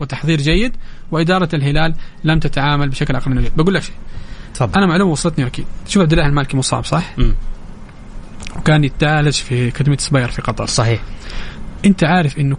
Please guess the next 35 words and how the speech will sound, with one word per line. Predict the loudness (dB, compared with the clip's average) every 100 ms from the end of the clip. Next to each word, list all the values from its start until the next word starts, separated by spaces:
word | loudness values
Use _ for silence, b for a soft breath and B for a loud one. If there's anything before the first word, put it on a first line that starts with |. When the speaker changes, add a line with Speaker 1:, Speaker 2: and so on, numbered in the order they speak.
| 0
Speaker 1:
كل | 2
مباراة | 2 0 0
يفوز | 0 -2
فيها | -2 0
الهلال | 0 0 -2 -6 -16 -16 -16 -18 -14 -14 -6
تجي | 0 2
مكافأة؟ | 2 0 0 -2 -6 -10 -18 -20 -18 -18 -16 -18 -18 -16 -16 -18 -20 -20 -18 -16 -16 -16 -16 -18 -18 -8
على | 0 2
رأي | 4
واحد | 2 2 -2 -4
اللي | -2 -2
يقول | 0 0
لي |
قريب | 0 2 2
من | 2
عبد | 2
الرحمن، | 2 2
يقول | 2
لي | 0
كل | 2 2
مباراة | 2 2 2 2
تلاقي | 0 0
طنطن | 2 2 2 0
في | 2
جواله | 2 2 0 -4 -8 -10 -6
رسالة | 0 2 2 -2 -4
مكافأة. | -2 -2 0 -2 -4 -10 -12 B B
طب | 2 4
اللاعب | 4 4
ما | 2 2
لعب، | 2 0
اللاعب | 0 2
ما | 2
له | 0
صلاح، | -2 -4 -4